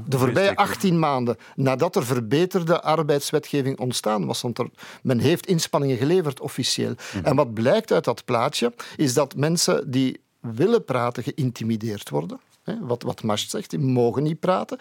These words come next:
Speaker 1: Hè, het voorbeeld is gekomen, ze worden gedeporteerd. En dat ze bovendien in vaak niet al het geld krijgen waar ze recht op hebben en dus toch moeten vertrekken.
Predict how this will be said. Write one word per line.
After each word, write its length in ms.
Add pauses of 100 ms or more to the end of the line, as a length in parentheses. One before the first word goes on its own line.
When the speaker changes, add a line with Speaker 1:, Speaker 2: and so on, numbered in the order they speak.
(160)
Speaker 1:
Hè, 180
het 220
voorbeeld 340
is 120
gekomen, 340
ze 80
worden 180
gedeporteerd. 800 (380)
En 240
dat 180
ze 120
bovendien 680
in 200
vaak 560
niet 500 (300)
al 100
het 120
geld 260
krijgen 380
waar 200
ze 140
recht 320
op 120
hebben 240 (320)
en 180
dus 200
toch 240
moeten 300
vertrekken. 540